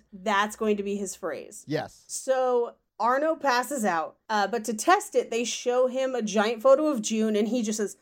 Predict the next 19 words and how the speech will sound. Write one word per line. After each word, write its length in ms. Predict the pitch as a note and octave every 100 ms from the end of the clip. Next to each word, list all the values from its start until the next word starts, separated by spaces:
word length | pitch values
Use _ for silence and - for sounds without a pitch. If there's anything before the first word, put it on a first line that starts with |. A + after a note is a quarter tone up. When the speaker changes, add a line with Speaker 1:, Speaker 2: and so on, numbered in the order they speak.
| -
Speaker 1:
"Oh, 600 | A#3 B3+ B3+ A3+ E3+ E3+
resistance 960 | F3+ G#3 A3 F3+ C4 C#4 - A3+ G3+ G3
is 260 | F#3+ F3+ -
futile." 600 | - A3 C4 C#4 F4+ A#3
<laughs> 100 | - - G#4+
It's 760 | F#4 C4+ - - A#4 D#4 G#4 A4+
amazing. 720 | D#4 F#4 G4+ - C#4+ D4+ D4+ D4+ - -
Uh, 680 | C#4+ B3+ C#4+ C#4+ C4+ G#3 A3
we 160 | C4
find 240 | C#4+ C4+ C#4
out 160 | C4
that 320 | B3+ B3 A3 G#3
June, 640 | - B3 C4 C4+ C#4 C#4 - -
uh, 240 | A3 G#3+ -
is 220 | A#3+ A3
getting 380 | F#3+ A3+ A3+ B3
her 160 | A#3+ C4
mole 320 | A3+ G3+ G3
removed, 640 | G3+ G3 G3 G#3 C4 -